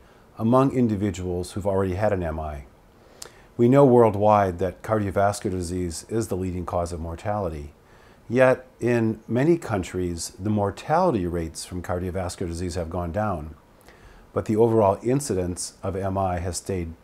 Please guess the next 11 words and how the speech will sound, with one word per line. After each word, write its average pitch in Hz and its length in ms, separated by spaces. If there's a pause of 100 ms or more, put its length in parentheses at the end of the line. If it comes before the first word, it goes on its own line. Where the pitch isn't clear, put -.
(160)
relatively 104 720
flat, 92 480 (600)
which 110 180
means 113 240
that 107 140
there's 104 320
more 110 260
people 87 580 (460)
alive 95 720
that 95 120
have 90 300